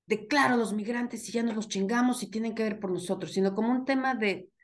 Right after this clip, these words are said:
de ver a la migración desde esta aproximación humana, ¿no? Em,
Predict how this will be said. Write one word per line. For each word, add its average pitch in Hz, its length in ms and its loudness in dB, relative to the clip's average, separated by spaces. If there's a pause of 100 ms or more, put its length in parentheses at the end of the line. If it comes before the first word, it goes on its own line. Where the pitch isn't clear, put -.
(120)
de 185 140 2
ver 214 160 6
a 262 60 6
la 247 100 6
migración 185 520 0
desde 202 160 0
esta 190 180 -2
aproximación 190 680 -2
humana, 226 580 -2
¿no? - 340 -8 (680)
Em, 196 600 4